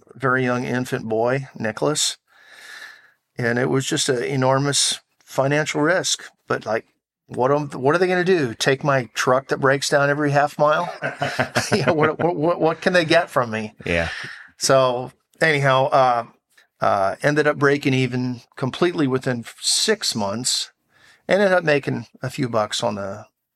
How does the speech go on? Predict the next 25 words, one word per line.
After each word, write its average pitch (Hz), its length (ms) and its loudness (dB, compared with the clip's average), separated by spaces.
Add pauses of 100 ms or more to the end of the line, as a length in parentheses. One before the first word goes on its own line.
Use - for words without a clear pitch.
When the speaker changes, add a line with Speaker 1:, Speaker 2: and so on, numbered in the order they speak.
(180)
Speaker 1:
the 113 140 -6
opposite 104 400 -2
end. 98 160 -6
But 117 80 -8
that 160 140 4
was 143 140 -4
never 123 280 0
the, 104 180 -8 (160)
the 117 120 -8
goal 123 360 0
or 110 60 -4
the 101 100 -8
purpose. 107 460 -2 (680)
The 143 80 0
goal 170 160 6
and 165 80 0
the 139 60 0
purpose 151 380 0
was 135 100 0
really 175 220 2
just 143 160 2
to 127 100 2
help 139 180 2
people 131 280 0
out 107 320 2